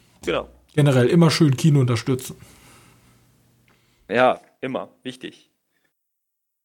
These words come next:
Speaker 2: Los, dann
Speaker 1: Okay.
Speaker 2: sollte auch der Beamer funktionieren. Kino bei uns in der Nähe.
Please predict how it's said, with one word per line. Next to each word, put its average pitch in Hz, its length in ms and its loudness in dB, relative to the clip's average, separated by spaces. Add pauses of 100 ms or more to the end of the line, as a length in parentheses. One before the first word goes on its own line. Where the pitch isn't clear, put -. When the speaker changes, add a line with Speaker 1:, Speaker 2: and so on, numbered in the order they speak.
(340)
Speaker 2:
Los, 147 160 -2
dann 156 140 2
Speaker 1:
Okay. 139 60 0
Speaker 2:
sollte 170 260 2
auch 170 100 2
der 165 160 0
Beamer 190 340 2
funktionieren. 165 920 0
Kino 156 340 0
bei 151 160 2
uns 143 240 -2
in 139 120 0
der 143 120 0
Nähe. 139 420 0